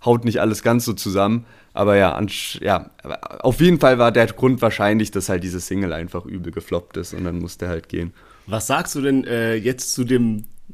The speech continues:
Speaker 2: neuen letzten Track? Also da müsste er ja eigentlich jetzt nochmal richtig abgeliefert haben nach so einer Ansage.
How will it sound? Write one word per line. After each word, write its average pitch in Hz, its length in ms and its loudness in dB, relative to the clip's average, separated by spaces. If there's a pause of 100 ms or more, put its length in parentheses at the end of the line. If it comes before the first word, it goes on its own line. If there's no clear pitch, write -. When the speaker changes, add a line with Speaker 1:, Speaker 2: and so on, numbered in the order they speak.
Speaker 2:
neuen 147 440 2
letzten 131 420 0
Track? 127 320 -4
Also 104 380 -6
da 101 160 -6
müsste 135 280 0
er 123 60 6
ja 120 100 2
eigentlich 135 260 2
jetzt 123 120 -6
nochmal 123 180 2
richtig 139 340 -4
abgeliefert 113 640 -6
haben 104 260 -2
nach 101 120 -6
so - 140 -10
einer 98 140 -4
Ansage. 98 680 -6